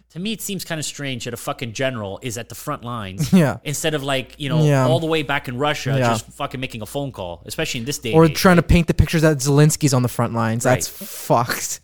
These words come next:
Speaker 1: Right, using a picture from, like,
Speaker 2: Ye-,
Speaker 1: three years ago,
Speaker 2: yeah.
Speaker 1: which has been a hu-, super, like, they have Australian firefighters that they,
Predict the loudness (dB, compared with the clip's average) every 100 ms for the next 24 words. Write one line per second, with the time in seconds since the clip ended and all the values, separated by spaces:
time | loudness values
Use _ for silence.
0 | -6 -4 -2 -2 -2 -4 -6 -8 -4 0
1 | 2 2 -2 -4 -4 -4 -4 0 2 2
2 | 0 -2 -4 -4 -4 -8 -10 -8 -6 -6
3 | -4 -4 -6 -8 -8 -8 _ _ -6 -4
4 | -2 -2 -4 -8 -8 -6 -4 -4 -6 -4
5 | -2 -2 -4 -4 -4 -6 -8 -6 -8 -6
6 | -8 -8